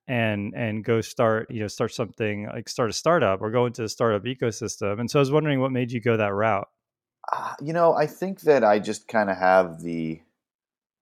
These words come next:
Speaker 2: the, a little bit of, I don't like cushy things. I like being challenged. I like kind of, like, s-, clawing and scraping. I also,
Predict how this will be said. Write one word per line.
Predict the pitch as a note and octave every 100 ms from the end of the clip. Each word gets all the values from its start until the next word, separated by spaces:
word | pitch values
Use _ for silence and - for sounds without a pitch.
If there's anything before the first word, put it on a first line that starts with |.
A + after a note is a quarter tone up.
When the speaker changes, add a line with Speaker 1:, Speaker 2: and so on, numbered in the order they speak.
| _ -
Speaker 2:
the, | D#2 F2 E2 E2 -
a | F#2
little | F#2+ G2 F#2+
bit | E2 E2+
of, | D#2+ D#2 D2+ D2+ _ _ _ _ _ - G2+
I |
don't | A#2+ C3+
like | A#2 A2
cushy | - G#2+ - G#2
things. | A2 A2 A2+ A2+
I | -
like | E2+ F2 E2+
being | F2+ E2
challenged. | - E2 E2+ F2 D#2+ E2
I |
like | D#2+ D#2+ E2
kind | E2 E2
of, | E2 D2+
like, | D#2+ D2+
s-, | - - -
clawing | - F2+ F2 E2
and | D#2+
scraping. | - E2+ E2+ G#2 A2+ -
I | A#2+
also, | C#3 D3 C#3+ G2+